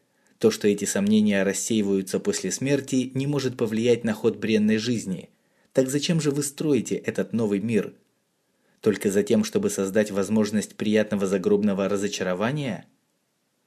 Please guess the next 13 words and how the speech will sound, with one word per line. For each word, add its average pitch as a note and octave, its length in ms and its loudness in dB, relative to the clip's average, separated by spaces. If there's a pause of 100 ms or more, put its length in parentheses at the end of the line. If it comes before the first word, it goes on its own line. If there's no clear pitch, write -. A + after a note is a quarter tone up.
(140)
Вы, A2+ 160 -4
наверное, A2+ 520 0
уже G#2+ 200 0
понимаете, A2+ 580 0
что - 200 -4
какие A#2+ 300 -4
бы C#3+ 120 -2
мистерии B2+ 580 -2
вечности G#2+ 600 -4
не G#2+ 140 2
разыгрывались G#2 760 -2
в - 140 -14
третьей, - 600 -4